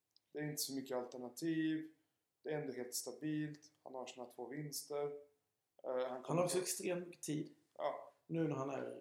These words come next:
Speaker 2: arbetslös.
Speaker 1: Men inte, nu kanske inte så bra segelväder här. Ja, det beror på, det blåser.
Speaker 2: Exakt.
Speaker 1: Så att, nej, men
Speaker 2: Alltid segelväder. Ja, om vi går över till cockkickers här då. Ehm, two on one cockkickers.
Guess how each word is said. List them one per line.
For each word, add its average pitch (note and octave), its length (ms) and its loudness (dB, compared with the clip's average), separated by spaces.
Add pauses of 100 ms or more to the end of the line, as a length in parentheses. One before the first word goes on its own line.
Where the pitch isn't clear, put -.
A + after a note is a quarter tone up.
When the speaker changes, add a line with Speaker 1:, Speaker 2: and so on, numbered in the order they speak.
(140)
Speaker 2:
arbetslös. D3+ 840 0 (320)
Speaker 1:
Men B2+ 180 -10
inte, C3 160 -12 (160)
nu C#3+ 180 -6
kanske D3+ 240 -6
inte D3+ 120 -8
så - 80 -10
bra B2+ 100 -8
segelväder B2+ 720 -4
här. A2+ 100 -14 (140)
Ja, - 280 -16
det - 100 -20
beror A#2+ 160 -14
på, B2 260 -6
det B2 100 -16
blåser. D3 360 -6 (440)
Speaker 2:
Exakt. - 500 -6 (160)
Speaker 1:
Så - 120 -4
att, - 100 -6
nej, D#3+ 280 4
men - 200 -8 (260)
Speaker 2:
Alltid - 220 -4
segelväder. A2 540 -2 (1040)
Ja, F#3+ 180 8
om G#3 100 4
vi G3+ 60 4
går G#3 120 8
över G3 140 6
till F#3+ 320 4
cockkickers F3 540 0
här G3 120 6
då. - 280 2 (1000)
Ehm, C#3+ 720 6 (420)
two G3 60 6
on F3 260 8
one D#3 280 6
cockkickers. - 800 -4